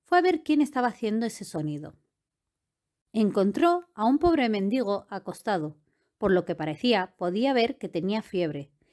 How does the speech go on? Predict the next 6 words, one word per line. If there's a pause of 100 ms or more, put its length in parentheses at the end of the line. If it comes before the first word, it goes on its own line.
(160)
«¿Estás
bien?»,
le
preguntó
al
mendigo.